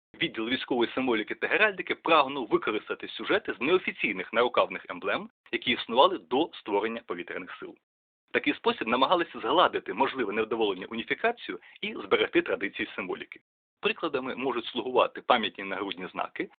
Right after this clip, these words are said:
розроблені для чотириста п'ятдесят шостої бригади транспортної авіації та вісімсот тридцять першої бригади тактичної авіації.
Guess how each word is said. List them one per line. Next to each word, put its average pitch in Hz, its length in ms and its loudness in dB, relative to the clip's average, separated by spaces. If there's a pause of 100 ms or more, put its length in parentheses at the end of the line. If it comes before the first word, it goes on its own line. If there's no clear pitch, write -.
(200)
розроблені 117 580 4
для 107 300 2
чотириста 123 540 0
п'ятдесят 110 400 -2
шостої - 380 -4
бригади 90 360 0
транспортної 101 640 -2
авіації 185 560 -2 (260)
та 226 180 4 (100)
вісімсот 113 420 -4
тридцять 98 320 -8
першої 180 360 0
бригади 185 360 0
тактичної - 600 -6
авіації. 90 440 -16